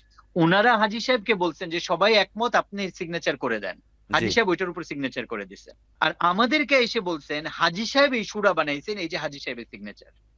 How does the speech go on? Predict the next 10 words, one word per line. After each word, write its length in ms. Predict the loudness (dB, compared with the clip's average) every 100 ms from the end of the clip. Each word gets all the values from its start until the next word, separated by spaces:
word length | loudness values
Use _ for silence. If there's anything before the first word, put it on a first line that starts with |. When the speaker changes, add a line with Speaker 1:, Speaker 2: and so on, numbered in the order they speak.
| 4
Speaker 1:
এই 160 | 4
ফিতনা 420 | 4 -4 0 -2
কোথা 240 | 0 0 0
থেকে 220 | 0 -8
শুরু 300 | -6 -4 -2
হলো? 240 | -4 -8 -20 _ _ _ _
প্রথম 320 | 2 4 6 4
Speaker 2:
আল্লাহ। 260 | 4 2
Speaker 1:
ফিতনার 380 | 0 0 0 2
বুনিয়াদ। 440 | 0 -2 -2 -4